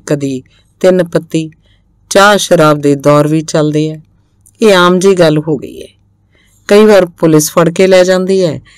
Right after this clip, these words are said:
ਇੱਕ ਅੱਧ ਦਿਨ ਖੇਡ ਬੰਦ ਰਹਿੰਦੀ ਹੈ, ਫਿਰ ਸ਼ੁਰੂ ਹੋ ਜਾਂਦੀ ਹੈ। ਉੱਥੇ ਹਰ ਰੋਜ਼ ਮਹਿਫਲ ਜੁੜਦੀ ਹੈ। ਇਹ ਕੋਈ ਅਚੰਭੇ ਵਾਲੀ ਗੱਲ ਨਹੀਂ।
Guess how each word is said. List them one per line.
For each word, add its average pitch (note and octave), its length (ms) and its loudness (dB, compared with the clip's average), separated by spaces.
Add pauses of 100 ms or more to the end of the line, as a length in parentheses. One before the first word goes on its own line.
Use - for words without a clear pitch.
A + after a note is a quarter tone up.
(160)
ਇੱਕ G3 300 0
ਅੱਧ F#3 160 0
ਦਿਨ F3+ 260 0
ਖੇਡ E3+ 320 -2
ਬੰਦ C#3+ 300 -2
ਰਹਿੰਦੀ F3+ 420 0
ਹੈ, D3 140 -2
ਫਿਰ D3+ 220 0
ਸ਼ੁਰੂ E3+ 320 -4
ਹੋ F3 100 -2
ਜਾਂਦੀ D3+ 360 -8
ਹੈ। D#3+ 60 -20 (500)
ਉੱਥੇ A3+ 280 2
ਹਰ F#3+ 200 2
ਰੋਜ਼ F#3+ 280 0
ਮਹਿਫਲ E3+ 400 -2
ਜੁੜਦੀ C3+ 420 -6
ਹੈ। D3+ 60 -18 (540)
ਇਹ G#3 140 2
ਕੋਈ G3+ 220 2
ਅਚੰਭੇ F#3+ 360 0
ਵਾਲੀ F3 320 2
ਗੱਲ C#3 200 -2
ਨਹੀਂ। D3+ 200 -12